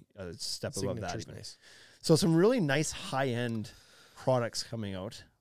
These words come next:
Speaker 1: Like,
Speaker 2: Yeah.
Speaker 1: these are pricey products. There's no doubt
Speaker 2: Yeah,
Speaker 1: about
Speaker 2: and
Speaker 1: it,
Speaker 2: I
Speaker 1: but
Speaker 2: wonder if that's the right play.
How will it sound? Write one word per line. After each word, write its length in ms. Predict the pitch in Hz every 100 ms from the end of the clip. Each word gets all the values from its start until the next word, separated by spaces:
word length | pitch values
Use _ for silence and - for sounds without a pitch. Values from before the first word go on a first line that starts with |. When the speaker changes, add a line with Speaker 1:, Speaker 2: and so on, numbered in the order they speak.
| -
Speaker 1:
Like, 80 | 151
Speaker 2:
Yeah. 140 | 165
Speaker 1:
these 140 | 135
are 140 | 143 143
pricey 380 | - 104 - 107
products. 300 | 95 82 110
There's 140 | 101
no 80 | 104
doubt 180 | 101 95
Speaker 2:
Yeah, 80 | 190
Speaker 1:
about 40 |
Speaker 2:
and 80 | 185
Speaker 1:
it, 40 | 170
Speaker 2:
I 20 |
Speaker 1:
but 60 |
Speaker 2:
wonder 280 | 165 233 302
if 100 | 285
that's 300 | - 165 -
the 180 | - 131
right 400 | 113 120 127 -
play. 580 | - 95 107 123 95 101